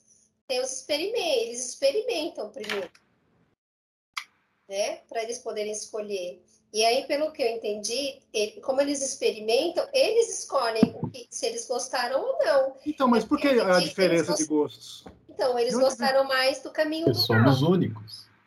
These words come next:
Speaker 1: Eles se comprazem, a gente tem mais tendência pro bem e pro mal. Toda hora ele fala dessa tendência,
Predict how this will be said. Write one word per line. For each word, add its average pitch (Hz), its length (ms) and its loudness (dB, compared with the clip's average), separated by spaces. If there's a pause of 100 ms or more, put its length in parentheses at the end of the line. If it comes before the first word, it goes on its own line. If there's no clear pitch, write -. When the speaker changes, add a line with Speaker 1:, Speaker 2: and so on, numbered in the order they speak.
(280)
Speaker 1:
Eles 214 200 -6
se 330 120 -8
comprazem, 302 720 0
a 220 100 -6
gente - 100 -8
tem 262 160 -6
mais 277 200 0
tendência 311 640 -2
pro 254 200 -14
bem 262 300 2
e - 40 -18
pro 392 100 -6
mal. 302 180 4
Toda 349 180 0 (120)
hora 320 100 4
ele 285 120 0
fala 254 280 -2
dessa 247 280 -4
tendência, 262 800 0